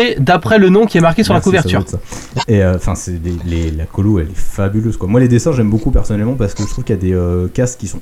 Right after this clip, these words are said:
Speaker 2: hyper iconiques avec le, le jeu des masques. On, je sais plus si on en a parlé de ça. Mais, euh, le jeu sur les masques, il est, euh, qui, qui est au cœur du récit. Et, euh, il y a des dessins, il y a des casques qui sont fabuleux à ce niveau-là, qui, qui rendent iconiques les personnages avec leurs masques. C'est, euh,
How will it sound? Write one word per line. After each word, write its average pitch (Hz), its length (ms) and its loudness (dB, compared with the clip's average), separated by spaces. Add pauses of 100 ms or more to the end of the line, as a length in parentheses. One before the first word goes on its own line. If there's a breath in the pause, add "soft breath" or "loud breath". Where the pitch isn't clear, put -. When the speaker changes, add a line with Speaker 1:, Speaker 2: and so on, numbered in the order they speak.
Speaker 2:
hyper 131 240 0
iconiques 120 400 -2
avec 98 200 -2
le, 95 360 -2 (300)
le 101 120 0
jeu 120 140 -2
des 107 120 0
masques. 113 240 -4 (140)
On, 85 140 -8 (300)
je - 40 -6
sais - 140 -10
plus - 120 -10
si - 100 -10
on 92 120 -8
en 95 40 -8
a 95 60 -6
parlé 101 200 -4
de - 60 -14
ça. - 100 -8 (540 loud breath)
Mais, 90 120 0
euh, 87 100 -2
le 87 120 -4
jeu 101 160 -6
sur 98 160 -8
les 92 100 -2
masques, 113 260 -4
il 82 180 -6
est, 78 60 -4
euh, 78 320 -6
qui, - 180 -12
qui - 100 -8
est - 20 -4
au 87 40 -4
cœur 101 180 -4
du 98 80 -6
récit. 95 320 -4 (380 soft breath)
Et, 87 180 0
euh, 82 80 0
il 80 80 -4
y - 20 -4
a 82 60 -2
des 85 120 -6
dessins, 90 360 -4
il 87 80 -2
y 78 40 -2
a 78 40 -4
des 85 100 -6
casques 87 240 -6
qui 85 60 -14
sont 82 100 -10
fabuleux 87 460 0
à 87 40 -2
ce - 100 -10
niveau-là, 92 280 -2
qui, 85 240 -10
qui - 140 -8
rendent 87 160 -6 (100)
iconiques 107 400 -2
les 101 60 -4
personnages 95 480 -2
avec 90 160 -8
leurs 95 100 -12
masques. 104 260 -8
C'est, - 180 -14
euh, - 100 -12